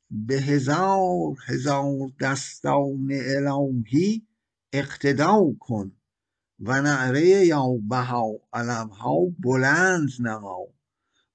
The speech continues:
گلبانگی در گلشن محبت الله زن و آهنگی از مزامیر ملأ اعلی ساز کن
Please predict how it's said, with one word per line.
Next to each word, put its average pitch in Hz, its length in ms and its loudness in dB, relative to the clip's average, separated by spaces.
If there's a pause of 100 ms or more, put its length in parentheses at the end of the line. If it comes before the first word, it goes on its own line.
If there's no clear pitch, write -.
گلبانگی 175 1200 2
در 135 240 -2
گلشن 143 720 0
محبت 139 800 -4
الله 151 800 2
زن 117 560 -2 (640)
و 113 120 -4
آهنگی 147 1400 0
از 117 280 -4
مزامیر 143 1600 2
ملأ 123 720 -2
اعلی 143 460 0
ساز 170 840 2
کن 101 300 -2